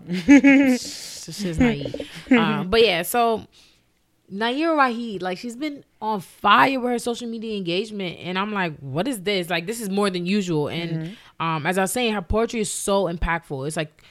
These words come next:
Speaker 2: it's very curative. It's very distinct. It's very, like, it's just very touching. Like, it
Speaker 1: Mm-hmm.
Speaker 2: touches your heart. I don't know. And it, I feel like it's always the right words, right?
Speaker 1: Mm-hmm.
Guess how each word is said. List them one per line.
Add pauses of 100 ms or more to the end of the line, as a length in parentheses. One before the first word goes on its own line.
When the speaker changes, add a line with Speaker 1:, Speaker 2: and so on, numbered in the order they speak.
(180)
Speaker 2:
it's
very
curative.
It's
very (220)
distinct.
It's
very,
like, (760)
it's
just
very (880)
touching.
Like,
it
Speaker 1:
Mm-hmm.
Speaker 2:
touches
your
heart.
I
don't
know.
And
it,
I
feel
like
it's
always
the
right
words,
right?
Speaker 1:
Mm-hmm.